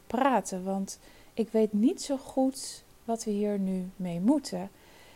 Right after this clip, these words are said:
En ja, misschien kan jij daar ook eens even een licht over laten schijnen." En een van de dingen die ze opnoemde is: Van, "Ja, weet je, ze,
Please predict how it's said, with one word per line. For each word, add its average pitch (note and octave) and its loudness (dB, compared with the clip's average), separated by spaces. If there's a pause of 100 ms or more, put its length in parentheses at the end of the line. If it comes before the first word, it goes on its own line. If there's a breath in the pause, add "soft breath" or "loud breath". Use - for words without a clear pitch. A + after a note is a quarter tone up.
(200 loud breath)
En G3+ -4
ja, G#3 -6
misschien G#3 -2
kan A3 0
jij G#3+ 2
daar G3 0
ook F#3+ 0
eens G3 -6
even F#3+ -2
een F#3 -2
licht F#3 -4
over F#3 -6
laten F3+ -8
schijnen." G3 -6 (1900 loud breath)
En A3+ 0
een F4 4
van D#4+ 2
de C4 2
dingen C4 4
die A#3 2
ze A3 -4
opnoemde D4 -2
is: B3 -4 (380)
Van, A#3+ -2
"Ja, A3+ 0
weet A3+ -2
je, A#3 -4
ze, G#3+ -2